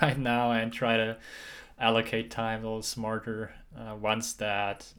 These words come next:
those first contracts might come to an end. <laughs>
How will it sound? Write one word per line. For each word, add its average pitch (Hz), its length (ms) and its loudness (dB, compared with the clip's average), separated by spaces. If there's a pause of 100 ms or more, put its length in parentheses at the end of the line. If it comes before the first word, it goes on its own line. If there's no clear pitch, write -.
(120)
those 113 340 -4
first 117 340 4
contracts 107 560 -2
might 104 200 -6
come 107 160 -12
to 123 160 -12
an 113 60 -10
end. 117 320 -12 (480)
<laughs> - 240 0